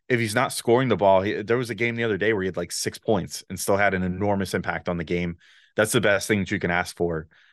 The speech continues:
out of a guy like that, that's a role player, you know, that they don't need the ball, but they'll still come up for you when you need it. And they'll just kinda be low maintenance and do all the dirty work.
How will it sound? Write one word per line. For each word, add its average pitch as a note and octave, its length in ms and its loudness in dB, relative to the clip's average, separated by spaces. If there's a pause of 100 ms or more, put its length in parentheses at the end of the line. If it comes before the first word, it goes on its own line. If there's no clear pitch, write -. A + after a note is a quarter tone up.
(220)
out G#2 100 4
of F#2 80 0
a F2+ 40 -4
guy F#2+ 160 4
like F#2 180 2
that, F2 220 0
that's - 180 -8
a F#2+ 40 -2
role F2 220 2
player, E2 500 -2
you G2+ 120 -4
know, E2+ 240 -2 (160)
that G2 120 -2
they G2 120 0
don't G#2 320 0
need G#2 160 0
the G2 60 0
ball, G2+ 460 4
but F#2+ 140 2
they'll F#2 100 0
still G2+ 240 0
come F#2+ 200 0
up F#2 100 0
for - 100 -8
you F#2+ 120 -2
when F#2 100 -2
you F2 80 -4
need F2+ 180 0
it. F#2+ 220 4 (480)
And E2+ 580 -2 (540)
they'll F2+ 160 4
just E2+ 340 -4
kinda F2 240 -2
be F#2 160 0
low E2+ 280 4
maintenance F2+ 500 2
and E2 340 0 (400)
do F#2 260 0
all F2+ 200 4
the F2+ 120 4
dirty F2 260 2
work. D#2+ 320 -8